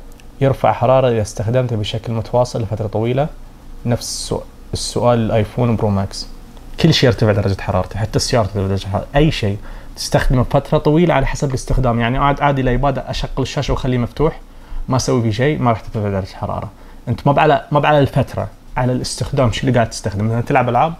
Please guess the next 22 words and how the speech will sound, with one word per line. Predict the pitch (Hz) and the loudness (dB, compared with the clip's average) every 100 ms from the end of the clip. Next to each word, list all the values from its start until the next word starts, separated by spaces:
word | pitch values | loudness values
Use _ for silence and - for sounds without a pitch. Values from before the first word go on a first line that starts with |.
| - | -8
ترفع | 135 | -4
درجة | 117 113 | -2 -2
الحرارة، | 101 101 104 | -4 -4 -4
بس | 107 110 | -2 0
الآيباد | 139 131 156 | 0 2 2
ما | 151 | 2
راح | 151 | -2
ترتفع | - 139 127 | -4 -6 -4
نفس | 117 113 - | -2 -4 -4
الآيفون، | 110 104 98 | -6 -4 -4
لا، | 101 98 | -4 -8
فرق | - 120 104 | -2 -2 -2
كبير. | - 113 110 - - - - - - 110 | -2 0 0 -2 -12 -18 -20 -18 -12 -2
يعني، | 120 | 0
الآيباد | 120 127 | 2 2
مريح | 117 120 135 120 - | 2 4 4 2 -2
نفسه. | 104 - - - - - - - - - - - - - - - - | -6 -6 -14 -16 -18 -18 -18 -18 -20 -18 -16 -16 -18 -18 -16 -12 2
والآيفون | 156 156 156 135 | 4 6 4 4
برضو | 117 113 | 4 4
إذا | 113 117 | 2 2
بفتحه، | 110 - 117 - | 0 0 -2 0
مثلًا | 110 113 113 113 | 0 0 0 0